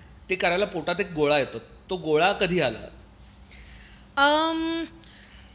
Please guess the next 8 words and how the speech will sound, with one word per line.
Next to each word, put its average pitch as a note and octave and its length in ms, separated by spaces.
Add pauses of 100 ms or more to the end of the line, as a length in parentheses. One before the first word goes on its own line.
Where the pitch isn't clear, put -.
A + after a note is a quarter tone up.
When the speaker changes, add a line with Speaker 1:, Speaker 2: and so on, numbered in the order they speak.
Speaker 2:
to D4 120
be F#4 100
very C4+ 220
honest D#4+ 340
with D#4+ 160
you, D#4 140 (460)
my, A3+ 380 (340)
माझं A3+ 260